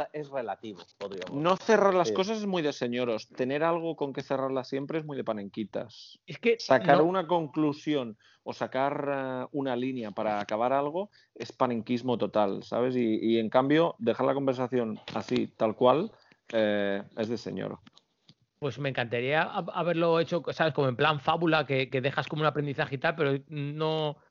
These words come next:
Speaker 3: sin más. O sea, hice la reflexión y yo la he soltado y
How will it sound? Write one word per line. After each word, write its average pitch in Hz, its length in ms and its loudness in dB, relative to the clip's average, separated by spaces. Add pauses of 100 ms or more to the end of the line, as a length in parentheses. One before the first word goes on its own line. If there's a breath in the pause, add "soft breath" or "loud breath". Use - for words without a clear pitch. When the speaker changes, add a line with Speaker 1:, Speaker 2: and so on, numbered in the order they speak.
(120)
Speaker 3:
sin 143 220 0
más. 160 200 2
O 143 40 -6
sea, - 320 -2
hice 175 200 0
la 180 100 6
reflexión 170 560 0
y 202 60 -2
yo 151 220 2
la 147 100 4
he 143 40 -2
soltado 165 380 -4
y 175 140 -10